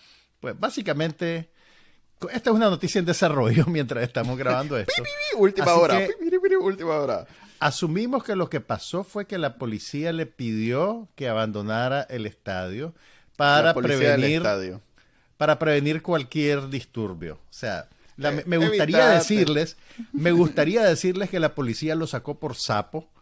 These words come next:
Speaker 1: pero
Speaker 2: Es que eso
Speaker 1: dudo
Speaker 2: fue en el
Speaker 1: que eso es lo
Speaker 2: fondo.
Speaker 1: que haya pasado, pues.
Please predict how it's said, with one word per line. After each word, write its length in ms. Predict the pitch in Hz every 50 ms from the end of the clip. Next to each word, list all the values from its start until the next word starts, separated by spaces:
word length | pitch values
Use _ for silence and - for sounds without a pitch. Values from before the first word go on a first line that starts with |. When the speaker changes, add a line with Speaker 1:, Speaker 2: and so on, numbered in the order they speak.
| _ _ _ _ _ _ _ _
Speaker 1:
pero 260 | 156 156 151 143 139
Speaker 2:
Es 100 | 135 131
que 120 | 123 -
eso 80 | 156 170
Speaker 1:
dudo 300 | 180 180 190 190 190 190
Speaker 2:
fue 200 | - 123 123 117 107
en 40 |
el 60 | 98 -
Speaker 1:
que 100 | 160 143
eso 100 | 135 120
es 40 | 127
lo 60 | 143 131 123
Speaker 2:
fondo. 60 | 92
Speaker 1:
que 80 | 87 120
haya 240 | 110 110 113 110 -
pasado, 500 | 110 - - - 95 87 80 76 78 -
pues. 160 | - 78 85